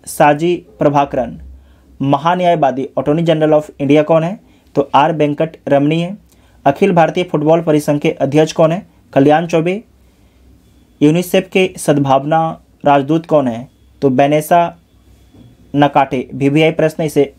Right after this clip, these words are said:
मार्क कीजिएगा। यूनिसेफ के सद्भावना, यूनिसेफ के जो हैं सद्भावना राजदूत कौन है? तो बैनेसा नकाटे हैं। हॉकी इंडिया के अध्यक्ष कौन है? दिलीप टर्की, इसके बारे में भी देख चुके हैं हम लोग। उसके बाद है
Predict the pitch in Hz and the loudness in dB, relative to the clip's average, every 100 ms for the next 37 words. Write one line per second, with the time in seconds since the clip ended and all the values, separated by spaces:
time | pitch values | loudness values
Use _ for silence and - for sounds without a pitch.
0 | 131 139 143 151 156 156 233 - _ _ | 0 0 2 0 0 -2 -8 -14 _ _
1 | - _ _ _ _ _ _ _ - 151 | -20 _ _ _ _ _ _ _ 0 0
2 | 175 185 190 - 185 180 - - 151 143 | 0 -2 -4 -2 -4 -4 -12 -4 0 0
3 | 135 151 160 147 _ _ _ _ _ _ | 0 0 -2 -4 _ _ _ _ _ _
4 | _ 139 147 147 180 180 151 143 165 180 | _ 0 0 2 0 2 2 2 0 -10
5 | _ - 165 160 151 139 156 160 156 139 | _ -4 0 0 2 0 0 2 0 0
6 | 151 - 156 156 202 _ - 143 139 143 | -4 0 -2 -2 -8 _ -4 0 0 0
7 | 147 160 170 165 _ 143 151 - 143 143 | -2 0 0 -2 _ -2 0 2 0 0
8 | 123 113 - _ _ _ _ - 143 143 | -4 -6 -14 _ _ _ _ -4 -2 0
9 | 196 165 151 160 165 - 139 139 151 - | -4 -2 0 0 -2 -4 -2 0 -2 -2
10 | 160 170 - - 135 143 170 175 190 147 | -2 -2 -10 -10 -2 0 0 -2 -2 -2
11 | 165 - 147 147 131 139 147 143 151 - | -6 -8 -6 -2 2 2 2 0 0 -2
12 | 151 165 160 165 - _ _ _ _ - | -4 -2 -2 -2 -4 _ _ _ _ -20
13 | _ _ _ _ 147 - 190 190 180 185 | _ _ _ _ -4 0 2 4 2 -4